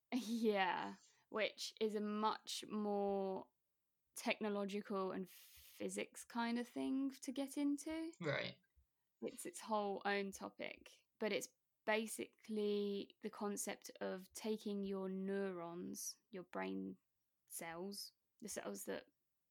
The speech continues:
Speaker 1: signal in your brain, and mapping them onto a network
Speaker 2: Okay.
Speaker 1: that is obviously artificial
Speaker 2: Mm-hmm.
Speaker 1: and kind of, like, almost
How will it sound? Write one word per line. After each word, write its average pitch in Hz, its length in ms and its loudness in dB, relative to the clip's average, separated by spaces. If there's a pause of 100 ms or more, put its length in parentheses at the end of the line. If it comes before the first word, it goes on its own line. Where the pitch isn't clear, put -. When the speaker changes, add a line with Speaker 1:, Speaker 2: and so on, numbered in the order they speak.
(140)
Speaker 1:
signal 190 480 0
in 196 160 2
your 185 140 0
brain, 185 320 -4 (260)
and 220 460 4 (680)
mapping 220 480 2
them 226 160 2
onto 214 320 -2
a - 20 0
network 277 640 -2 (100)
Speaker 2:
Okay. - 540 -4 (100)
Speaker 1:
that 208 240 4
is 190 640 -2 (140)
obviously 185 580 -8
artificial 196 640 -6 (500)
Speaker 2:
Mm-hmm. 170 400 -4 (140)
Speaker 1:
and 202 320 0
kind 202 280 2
of, 196 120 -2
like, 185 360 2 (260)
almost 208 540 2